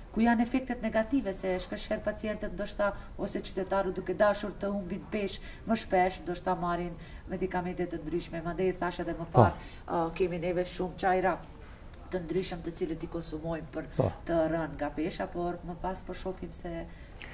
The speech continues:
Speaker 1: mund të kemi probleme tjera. Ku
Speaker 2: Po.
Speaker 1: është këtu këshilla
Speaker 2: Do
Speaker 1: juaj
Speaker 2: thotë,
Speaker 1: si
Speaker 2: po.
Speaker 1: endokrinolog?
Speaker 2: Sa i përket, ë, ushqimeve dhe çajrave,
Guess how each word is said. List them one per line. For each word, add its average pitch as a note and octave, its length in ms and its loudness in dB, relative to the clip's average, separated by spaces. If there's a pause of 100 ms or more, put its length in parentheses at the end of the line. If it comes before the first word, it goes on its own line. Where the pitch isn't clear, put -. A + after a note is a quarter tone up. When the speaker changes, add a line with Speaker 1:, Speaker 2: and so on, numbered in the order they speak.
(120)
Speaker 1:
mund F3+ 160 -6
të - 80 -10
kemi E3+ 220 -2
probleme D#3 420 -6
tjera. F3 400 0 (300)
Ku G3 80 12
Speaker 2:
Po. C#3 100 12
Speaker 1:
është - 160 6
këtu B3+ 240 2
këshilla G#3+ 400 4
Speaker 2:
Do G3 160 12
Speaker 1:
juaj G3 80 10
Speaker 2:
thotë, D#3+ 440 12
Speaker 1:
si A3 120 2
Speaker 2:
po. - 80 2
Speaker 1:
endokrinolog? F3+ 800 2 (240)
Speaker 2:
Sa - 180 8
i A3+ 60 12
përket, F3 560 12
ë, B2+ 640 12 (300)
ushqimeve C3+ 880 12
dhe A2+ 160 12
çajrave, E3 760 12